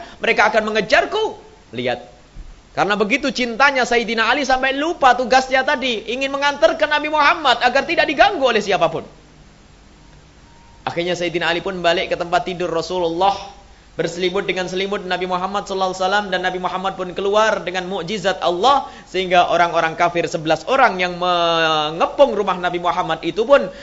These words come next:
mereka tertidur dan tidak melihat Rasulullah keluar. Dan Sayyidina Ali lihat,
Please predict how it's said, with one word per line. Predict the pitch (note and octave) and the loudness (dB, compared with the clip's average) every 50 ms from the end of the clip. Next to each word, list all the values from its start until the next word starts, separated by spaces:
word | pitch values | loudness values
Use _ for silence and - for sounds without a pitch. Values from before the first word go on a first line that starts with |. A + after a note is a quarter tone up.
| - - | -18 -8
mereka | - E3 F3 F3+ - - A3+ | -2 0 0 2 2 2 2
tertidur | - E3+ D#3 - - F3+ E3+ D#3+ E3+ D#3 - | 2 0 -2 -2 -2 -4 -2 -2 -2 -2 0
dan | C#3 E3 D#3+ D#3+ D#3 | 0 0 0 -2 -4
tidak | - F#3+ F3 E3+ - D3+ | -4 -2 0 0 0 0
melihat | D#3+ E3 D#3 D#3+ - - - | -2 -2 -2 -2 -2 -2 -2
Rasulullah | D3 C#3 - D3 C#3 C3+ C3 B2+ - | -4 -4 -4 -6 -4 -4 -4 -4 -4
keluar. | C#3 B2+ B2+ B2 A#2+ A#2+ A#2 - - - - - - - - - - - - - - - - - | -4 -4 -2 -2 -2 -2 -6 -12 -18 -20 -20 -20 -20 -20 -20 -20 -20 -20 -20 -20 -20 -16 -6 -4
Dan | A#2+ D3+ D3+ | -4 -2 0
Sayyidina | - F3+ F3+ E3+ F3+ F3+ F#3 G3 F3 | 0 0 2 2 2 0 2 0 0
Ali | F#3+ G#3 A#3 A#3+ | 0 0 0 0
lihat, | A#3+ A#3+ B3+ C4+ | 0 0 0 -2